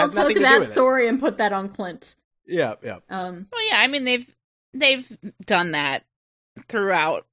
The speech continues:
Speaker 3: all of the M C U movies where they'll take
Speaker 1: Yeah.
Speaker 3: s-, an aspect of one character and give it to someone else. And that's, you know, it's been, we haven't minded it too
Speaker 2: No.
Speaker 3: much because
Speaker 2: No.
Speaker 3: they've generally done it well.
Speaker 1: And it works.
Speaker 3: Yeah.
Speaker 1: It's good.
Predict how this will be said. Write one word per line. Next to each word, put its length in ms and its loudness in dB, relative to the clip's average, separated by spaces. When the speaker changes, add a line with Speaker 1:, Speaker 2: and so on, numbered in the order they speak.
Speaker 3:
all 200 -2
of 160 -12
the 120 -6
M 140 -8
C 180 -10
U 80 -10
movies 420 -12
where 100 -10
they'll 160 -10
take 280 -6
Speaker 1:
Yeah. 160 -6
Speaker 3:
s-, 160 -12
an 140 0
aspect 460 0
of 100 -6
one 200 -6
character 420 -6
and 180 -6
give 140 -12
it 100 -14
to 60 -14
someone 340 -12
else. 260 -14
And 140 -6
that's, 320 -6
you 120 -8
know, 180 0
it's 160 -2
been, 640 0
we 140 -6
haven't 380 0
minded 540 -2
it 180 -2
too 180 -2
Speaker 2:
No. 80 -2
Speaker 3:
much 640 -2
because 300 -2
Speaker 2:
No. 60 -4
Speaker 3:
they've 160 0
generally 440 0
done 200 -4
it 120 -10
well. 280 -14
Speaker 1:
And 100 -2
it 60 -2
works. 360 -6
Speaker 3:
Yeah. 160 -8
Speaker 1:
It's 120 -20
good. 160 -18